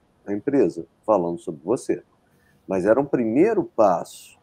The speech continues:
era o primeiro passo, era a empresa avaliando o seu desempenho. Eu admito, eu imagino que boa parte das pessoas que estejam com a gente agora, ouvindo esse programa depois, já passaram por alguma avaliação de desempenho.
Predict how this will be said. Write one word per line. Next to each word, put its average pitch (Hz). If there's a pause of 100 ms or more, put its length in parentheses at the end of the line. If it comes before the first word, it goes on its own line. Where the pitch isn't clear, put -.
era 95
o 107
primeiro 123
passo, 90
era 82
a 87
empresa 92
avaliando 107
o -
seu -
desempenho. 127 (360)
Eu 87
admito, 143 (720)
eu 131
imagino 131
que - (1080)
boa 143
parte -
das 123
pessoas 113
que -
estejam 110
com 104
a 98
gente 92
agora, 92 (300)
ouvindo 98 (400)
esse -
programa 95
depois, 95
já 117
passaram 139
por 110
alguma 104
avaliação 98
de 90
desempenho. 92